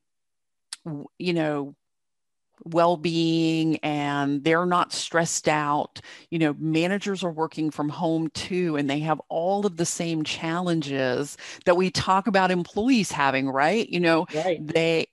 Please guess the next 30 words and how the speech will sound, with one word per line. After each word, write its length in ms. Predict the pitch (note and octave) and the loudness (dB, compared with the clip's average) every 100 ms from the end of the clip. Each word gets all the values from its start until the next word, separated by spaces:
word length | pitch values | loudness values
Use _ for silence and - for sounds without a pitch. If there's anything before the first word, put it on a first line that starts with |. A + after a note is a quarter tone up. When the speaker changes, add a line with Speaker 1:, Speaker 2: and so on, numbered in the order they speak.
| - | -6
Speaker 1:
they 540 | E3+ D3 E3 F#3 G#3 | -6 2 4 6 2
have, 680 | F#3 G3 F#3 F3 F3 E3+ E3+ - | 2 0 0 2 4 2 0 -12
you 220 | - F3 | -8 -4
know, 300 | D#3 C#3+ E3 - - - - _ _ _ - | 0 -2 -4 -10 -20 -20 -20 _ _ _ -6
uh, 300 | B2 - - - _ _ - | -4 -4 -8 -16 _ _ -8
kids 580 | - F#3+ G3 G3 F3+ - | 2 4 4 2 -2 2
that 200 | E3+ D3+ | 2 2
might 400 | E3+ E3+ F3 D#3 | 0 0 -2 -4
be, 560 | E3+ E3+ E3+ F3 E3+ - | -4 -4 -4 -2 -4 -2
um, 640 | D#3 D3+ D3+ D3 C#3+ C#3+ C#3+ - _ _ _ _ _ _ - | -2 0 0 0 -2 -4 -6 -12 _ _ _ _ _ _ -14
partially 580 | - F#3 F3+ - F#3+ F3+ | 0 2 2 0 0 0
being 260 | F3 F3 | 0 0
homeschooled 1000 | E3 E3 E3+ E3+ - - F3 E3+ F3 F3 E3 | 0 0 -2 -2 -4 -2 0 2 2 2 2
and, 420 | D3+ D3 C#3+ C3+ | 2 2 0 -2
you 80 | D#3+ | -2
know, 300 | D3 C#3+ D3+ | -2 -2 -2
they're 400 | C#3 D#3+ E3+ F3+ | 0 2 4 2
working 420 | F3 F3+ F#3+ E3+ | -2 -2 -2 0
at 100 | D#3+ | -2
home 460 | - E3 E3+ F3 | 0 0 2 2
with 160 | E3 D#3+ - | 0 0 0
other 220 | E3+ E3+ | 0 2
members, 580 | D#3 D#3 E3 F#3 F#3 D#3 | 2 0 0 0 0 -2
or 60 | |
maybe 320 | D3 D3+ F3 | -2 0 0
they 180 | E3 E3 | 0 0
have 180 | D#3+ D#3 | 0 -2
a 60 | C#3+ | -4
caregiving 680 | - D#3 F3 F3+ F3+ F#3 | -4 0 0 0 -2 -2
responsibility. 1200 | E3+ F3 - E3+ E3 - E3 E3 F3 F3 F#3+ G3 | -2 -4 -2 -2 -2 -4 -2 0 0 -2 -2 -4